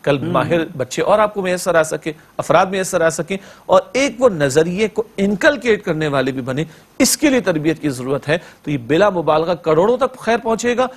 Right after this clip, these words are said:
Speaker 1: और ये लाखों अफराद के लिए इतनी बड़ी investment होगी कि कल ये बच्चे उनके लिए दुआ कर रहे होंगे। और किस कदर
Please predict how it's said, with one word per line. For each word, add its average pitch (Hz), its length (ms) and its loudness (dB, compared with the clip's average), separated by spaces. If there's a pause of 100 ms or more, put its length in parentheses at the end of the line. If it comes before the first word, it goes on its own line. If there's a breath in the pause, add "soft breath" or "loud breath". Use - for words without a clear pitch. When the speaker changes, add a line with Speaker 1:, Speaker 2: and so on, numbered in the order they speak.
(140 loud breath)
Speaker 1:
और 139 100 0
ये 151 80 0
लाखों 139 460 0
अफराद 156 320 -2
के 170 100 -8
लिए 156 140 -8
इतनी 170 200 -10
बड़ी 147 180 -4
investment 123 500 -8
होगी 127 260 -6
कि - 320 -16
कल 175 200 -2
ये 170 80 -2
बच्चे 196 320 -8
उनके 180 180 -4
लिए 156 100 -4
दुआ 131 240 0
कर 123 160 -8
रहे 127 140 -4
होंगे। 120 300 -6 (200 loud breath)
और 147 180 -6
किस 226 160 -4
कदर 175 240 -2